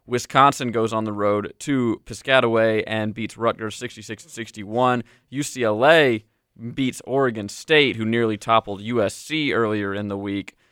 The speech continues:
ninety-four to fifty-five, nearly doubles up on the Beavers. Providence, not in a close game, but does soundly beat the Blue Jays of Creighton, seventy-two to fifty-one.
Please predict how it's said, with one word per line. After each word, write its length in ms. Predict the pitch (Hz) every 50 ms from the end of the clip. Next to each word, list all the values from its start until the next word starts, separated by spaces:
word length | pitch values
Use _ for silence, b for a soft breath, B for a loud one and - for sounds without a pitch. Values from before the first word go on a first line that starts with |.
| _ _ _ -
ninety-four 540 | 117 117 113 107 104 - - 120 117 110
to 80 | 101 98
fifty-five, 880 | - - 156 139 - - 107 98 - - 120 120 123 117 110 104 101 113
nearly 240 | 117 113 107 110
doubles 360 | 95 - 113 110 104 107 101 107
up 200 | 113 113 - -
on 100 | 104 101
the 80 | 101
Beavers. 540 | 95 98 104 101 98 101 101 101 101 - - _ _ _ _ _
Providence, 680 | _ - 135 139 143 139 135 127 120 110 104 - - - 98
not 300 | 110 127 151 185 196 -
in 60 | 151
a 80 | 131
close 320 | - - 127 117 110 110 -
game, 340 | - 113 110 107 107 107 104
but 180 | 107 107 101
does 280 | 104 120 123 123 113 -
soundly 400 | - - 123 120 117 117 110 107
beat 320 | 95 113 113 110 92 - 90
the 160 | 110 107 104
Blue 220 | 95 90 107 110 107
Jays 260 | 95 107 98 95 -
of 120 | - _ -
Creighton, 320 | - 127 120 110 107 101
seventy-two 460 | - - 113 117 107 101 98 113 110
to 80 | 95 -
fifty-one. 680 | - 120 113 - - 95 107 110 120 120 120 117